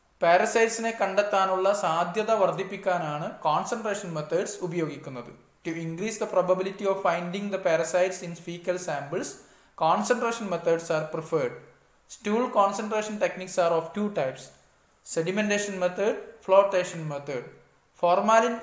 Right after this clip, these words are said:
ether മെത്തേഡാണ് sedimentation മെത്തേഡായി ഉപയോഗിക്കുന്നത്. Zinc sulphate'o അല്ലെങ്കിൽ saturated sodium chloride സൊല്യൂഷനോ ആണ് flotation മെത്തേഡിന്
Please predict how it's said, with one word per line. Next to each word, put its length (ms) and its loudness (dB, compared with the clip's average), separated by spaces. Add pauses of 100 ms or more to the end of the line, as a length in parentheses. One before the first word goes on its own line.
ether 360 -2
മെത്തേഡാണ് 760 2
sedimentation 680 -4
മെത്തേഡായി 580 -2
ഉപയോഗിക്കുന്നത്. 720 -8 (1700)
Zinc 320 -2
sulphate'o 880 2 (340)
അല്ലെങ്കിൽ 440 -2
saturated 840 0 (340)
sodium 440 0
chloride 280 6
സൊല്യൂഷനോ 580 -4
ആണ് 360 -4
flotation 640 0
മെത്തേഡിന് 480 -8